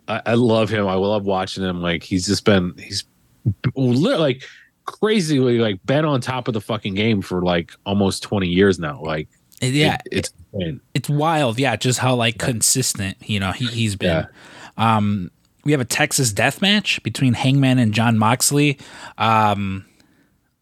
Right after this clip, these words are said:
Speaker 2: I think, I, I, I, I think that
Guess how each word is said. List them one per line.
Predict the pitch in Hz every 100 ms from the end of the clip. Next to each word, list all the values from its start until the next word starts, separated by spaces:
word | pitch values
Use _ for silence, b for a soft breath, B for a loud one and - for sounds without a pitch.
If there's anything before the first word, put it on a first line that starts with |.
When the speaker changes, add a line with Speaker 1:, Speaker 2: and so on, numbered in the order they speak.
| _ _ _ -
Speaker 2:
I | -
think, | 139 - 170 202 202 - _ -
I, | 135 147 - 143 _
I, | 143
I, | 143 -
I | 143
think | 143 - - - - 226 269 -
that | 185 175